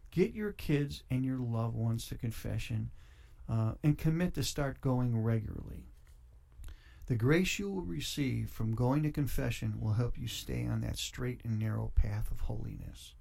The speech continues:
And there are a bunch of little things we can do as well, you know, like turn the T V off or fast forward it through the parts that seem inappropriate. Um, monitor what your kids are doing on social media.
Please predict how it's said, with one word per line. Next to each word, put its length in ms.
And 120
there 120
are 160
a 80
bunch 420
of 140
little 240
things 440
we 120
can 260
do 260
as 140
well, 380
you 80
know, 100
like 160
turn 380
the 220
T 260
V 180
off 480
or 100
fast 440
forward 540
it 180
through 140
the 100
parts 440
that 240
seem 520
inappropriate. 920
Um, 340
monitor 600
what 220
your 200
kids 400
are 120
doing 460
on 160
social 500
media. 580